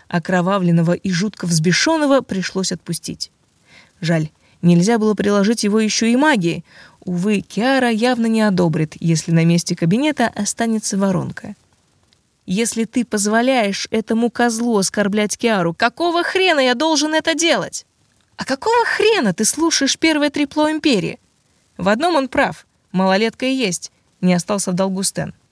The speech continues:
«Киара твоя и сама не букетик с фиалками. Ну да, где сопляки, а где объективность?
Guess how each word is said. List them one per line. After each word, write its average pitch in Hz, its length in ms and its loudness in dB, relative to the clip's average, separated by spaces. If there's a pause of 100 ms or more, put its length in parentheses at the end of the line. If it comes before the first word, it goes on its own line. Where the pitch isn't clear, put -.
(440)
«Киара 302 360 2
твоя 175 360 -2
и - 160 -6
сама 359 300 0
не 196 120 2
букетик 180 420 0
с - 60 -2
фиалками. 180 520 -2 (400)
Ну 214 240 -2
да, 277 320 0 (640)
где 208 260 0
сопляки, 254 520 0
а 190 100 2
где 247 220 0
объективность? 285 720 -4